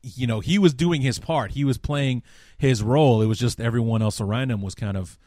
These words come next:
lacking in, in, uh, stepping up along, uh, with him. So if, like you said, if maybe Buckner isn't lighting up the, the stat sheet, he's doing stuff you can't put on the stat sheet because he opened things up.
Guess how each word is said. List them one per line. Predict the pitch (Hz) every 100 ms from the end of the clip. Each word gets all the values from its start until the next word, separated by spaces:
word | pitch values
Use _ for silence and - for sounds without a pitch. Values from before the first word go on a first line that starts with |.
| _ _ _ _
lacking | 113 120 123 110 90 107
in, | 127 107 104
in, | 120 107 101
uh, | 101
stepping | - 120 117 107
up | 107
along, | 110 104 104 95 92 - _ _ _
uh, | - 110 104
with | 104 123 -
him. | 113 87
So | 92 107 98
if, | 95 -
like | 110 107 -
you | 139
said, | - 107 98
if | 92 _ _ _ -
maybe | 123 139
Buckner | 117 135 139 131 127
isn't | 123
lighting | 120 127 127 120
up | 120 -
the, | 113 107
the | 98
stat | 87 - 143 165
sheet, | - 113 110 98
he's | 131 120
doing | 131 123
stuff | 110 127 120
you | 120
can't | - 127 113
put | - 143 117 - _ _ -
on | 113
the | 107
stat | - 120 113
sheet | - 120 110
because | 110 117 101
he | 127
opened | 127 123 117
things | 120 113 101
up. | 117 117